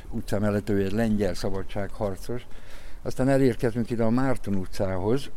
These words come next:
Nem sok, ö, férfi névről elnevezett, ö, utca van ezen a környéken.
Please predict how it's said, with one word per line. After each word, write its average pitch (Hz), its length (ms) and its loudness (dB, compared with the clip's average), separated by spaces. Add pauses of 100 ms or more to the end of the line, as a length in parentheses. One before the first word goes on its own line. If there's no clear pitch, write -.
(140)
Nem 127 220 4
sok, - 500 -2
ö, 104 180 0
férfi - 520 0
névről 92 460 4
elnevezett, 90 760 4
ö, 98 180 6
utca 92 340 0
van 92 100 0
ezen 92 240 0
a - 120 -4
környéken. 147 560 0